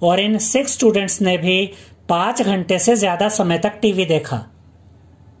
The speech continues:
तो हम एट और सिक्स को यहाँ पर ऐड कर देंगे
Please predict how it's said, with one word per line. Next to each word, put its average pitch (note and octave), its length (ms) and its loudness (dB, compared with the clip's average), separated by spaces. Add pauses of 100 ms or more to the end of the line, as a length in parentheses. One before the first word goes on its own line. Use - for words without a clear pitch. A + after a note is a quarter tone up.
(560)
तो E3 60 4
हम F#3 440 -2
एट F#3+ 520 0 (220)
और F3+ 120 4
सिक्स - 460 -2
को B3 140 2
यहाँ G3+ 260 2
पर F#3+ 220 -2
ऐड D3+ 200 0
कर E3+ 200 -2
देंगे F#3+ 500 0